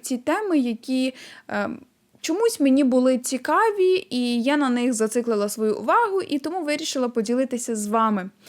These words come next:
Але, звичайно ж, якщо ви на мене підписані вже якийсь час, то ви знаєте, що в мене там є теж відео і про подорожі. Я була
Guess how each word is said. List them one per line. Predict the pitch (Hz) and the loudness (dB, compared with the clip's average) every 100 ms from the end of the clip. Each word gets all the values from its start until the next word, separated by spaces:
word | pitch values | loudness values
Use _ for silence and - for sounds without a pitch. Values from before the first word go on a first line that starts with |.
| - | -10
Але, | - 349 | -2 -2
звичайно | 320 349 370 403 415 | 0 -2 0 0 0
ж, | 320 | -2
якщо | 277 - - 311 | -2 -4 -2 -2
ви | 254 269 | 2 2
на | 254 | 2
мене | 226 240 240 | 2 0 0
підписані | 240 - 262 254 240 | -2 -2 -2 0 0
вже | 220 233 | 2 0
якийсь | 233 233 220 | 0 -4 -6
час, | - 262 262 262 269 - - - | -4 0 2 2 -2 -12 -20 -10
то | - | -4
ви | 240 262 | 0 0
знаєте, | 240 269 285 294 269 254 | 2 2 4 2 2 -2
що | - | -2
в | 240 | 0
мене | 262 262 | 2 2
там | 247 254 240 | 2 0 2
є | 233 254 | 2 2
теж | 262 240 | 0 -2
відео | 220 254 226 240 233 | 0 0 2 2 2
і | 254 | -2
про | 247 240 233 | -2 -2 -2
подорожі. | - 277 302 240 233 240 220 190 | 0 4 4 4 2 2 0 -2
Я | 202 | -2
була | 202 226 247 247 | 0 2 2 0